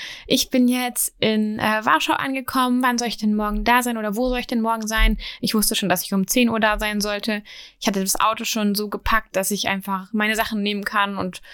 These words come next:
morgens dann ins Auto steigen kann und nach, äh, in das Hotel fahren kann, wo sie dann ihre Masterclass hält. Krieg ich eine Antwort zurück. <laughs> „Hey Natascha, ähm, schön, dass du schon da bist.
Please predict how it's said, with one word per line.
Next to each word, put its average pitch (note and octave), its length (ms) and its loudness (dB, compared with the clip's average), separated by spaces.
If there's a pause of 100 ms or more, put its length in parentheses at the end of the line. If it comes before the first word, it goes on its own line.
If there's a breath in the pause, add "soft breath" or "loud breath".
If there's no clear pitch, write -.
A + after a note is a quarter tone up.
(220 loud breath)
morgens G3 300 6
dann - 160 0
ins G3+ 100 -8
Auto G3+ 220 2
steigen F#3+ 340 0
kann F#3+ 300 0
und F#3 180 -4
nach, F#3+ 320 -6
äh, G3 180 2
in G3+ 100 2
das G3+ 140 2
Hotel A3+ 300 2
fahren G3+ 260 2
kann, G3+ 440 -4
wo G3 240 -6
sie G3 160 -2
dann G3 160 2
ihre F3 160 -2
Masterclass F3 580 0
hält. C4+ 240 2 (1040 loud breath)
Krieg D4 240 4
ich - 80 0
eine - 80 2
Antwort B3+ 300 0
zurück. D4+ 340 0
<laughs> - 560 -2
„Hey E4+ 180 4
Natascha, D4+ 640 2 (920 loud breath)
ähm, A#3+ 600 4 (920)
schön, D4 300 6
dass D4+ 160 6
du C4+ 100 0
schon B3 220 2
da G3+ 280 2
bist. D4 600 0